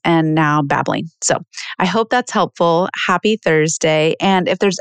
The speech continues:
any other topic you want me to talk on, again, I'm not a doctor. I, all of this you need to do on your, you need to do your own research, form your own opinion.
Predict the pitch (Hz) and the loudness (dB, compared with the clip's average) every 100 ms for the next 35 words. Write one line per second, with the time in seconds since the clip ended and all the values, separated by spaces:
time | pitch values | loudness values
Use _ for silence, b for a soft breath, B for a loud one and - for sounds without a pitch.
0 | - 226 247 226 - 180 151 175 160 160 | -2 2 2 2 0 -2 -2 0 0 2
1 | 160 170 160 170 160 160 156 B B B | 0 0 -2 2 2 0 -4 B B B
2 | - 214 233 196 196 214 226 233 - - | -4 0 2 2 2 2 2 0 -2 -2
3 | 196 175 156 - 175 202 214 - 185 180 | 0 0 -2 -2 0 2 0 -2 0 2
4 | 175 165 _ - 226 233 202 196 - 190 | 2 -2 _ -4 0 2 2 0 2 2
5 | 185 175 170 170 170 165 - 175 165 156 | 4 2 0 0 2 2 2 2 2 2
6 | 185 196 175 - 160 160 190 185 180 180 | 4 4 2 0 2 2 2 2 2 2
7 | 170 - 180 170 156 - 190 185 185 165 | 0 -2 0 0 2 2 2 0 2 2
8 | 160 | 0